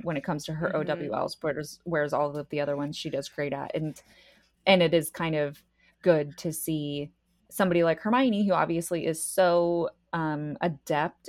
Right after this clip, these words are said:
Speaker 1: at being a witch, but it's good to see what her Achilles heel is. And so it just,
Speaker 2: Mm-hmm.
Speaker 1: that's, that is a pattern, like, a character pattern that we see throughout the books, and then it shows up in her O W Ls. And so, yeah, it's just, we keep seeing that throughout the series about her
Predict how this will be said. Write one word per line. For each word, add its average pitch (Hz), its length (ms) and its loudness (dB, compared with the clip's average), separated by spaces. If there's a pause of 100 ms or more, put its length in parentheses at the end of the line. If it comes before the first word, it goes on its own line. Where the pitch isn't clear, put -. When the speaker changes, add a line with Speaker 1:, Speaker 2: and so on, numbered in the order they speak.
(120)
Speaker 1:
at 160 340 -6
being 160 260 0
a 151 80 -2
witch, 151 520 0 (260)
but 170 140 4
it's 147 160 -2
good 170 160 4
to 160 80 -2
see 160 160 -2
what 143 220 2
her 156 140 0
Achilles 143 460 -4
heel 139 300 -2
is. 135 300 0
And 156 120 -6
so 147 140 0
it 139 100 0
just, - 340 -10 (240)
Speaker 2:
Mm-hmm. 165 460 -16
Speaker 1:
that's, 165 400 0 (720)
that 190 380 8
is 180 160 4
a 160 60 4
pattern, 185 500 0
like, 160 200 0
a 160 60 0
character 160 520 2
pattern 147 580 -2
that 147 180 0
we 160 200 -2
see 156 320 -4
throughout 147 320 2
the 151 80 -6
books, 143 260 0
and 147 140 -4
then 139 80 -4
it - 100 -8
shows 165 320 2
up 156 160 2
in 160 120 -2
her 170 180 0
O 156 60 0
W 147 300 -2
Ls. 143 200 0
And 147 80 -10
so, 170 100 2
yeah, 156 260 2
it's - 200 -6
just, - 340 -6 (600)
we 170 160 0
keep - 260 -2
seeing 165 260 2
that - 200 -4
throughout 143 240 2
the 147 80 -8
series 127 600 -6
about 135 420 -2
her 147 420 -2